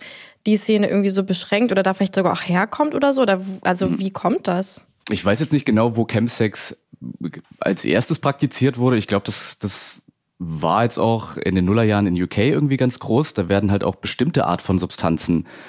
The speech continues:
Speaker 2: äh, gebraucht, die vorher so gar nicht in der Mainstream-Szene und auch nicht in der Club-Szene so, so gängig waren. Das ist zum Beispiel G B L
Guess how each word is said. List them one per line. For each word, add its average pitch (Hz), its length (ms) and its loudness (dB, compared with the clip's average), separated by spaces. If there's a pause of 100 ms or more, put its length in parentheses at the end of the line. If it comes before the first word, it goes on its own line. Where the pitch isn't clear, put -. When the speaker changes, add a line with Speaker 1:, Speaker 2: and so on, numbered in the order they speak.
(240)
Speaker 2:
äh, 80 180 0
gebraucht, 78 600 -2
die 95 160 0
vorher 107 560 0
so 107 80 0
gar 92 160 2
nicht 110 160 0
in 95 80 2
der 92 80 2
Mainstream-Szene 101 800 0
und 95 80 0
auch 101 100 0
nicht 113 120 -4
in 107 40 -6
der 98 80 0
Club-Szene 104 400 -2
so, 92 280 0
so 92 140 -6
gängig 98 360 0
waren. 76 240 -2
Das 78 140 -8
ist 98 120 -10
zum 90 140 -4
Beispiel 82 580 -2
G 95 120 -2
B 92 120 2
L 92 320 -2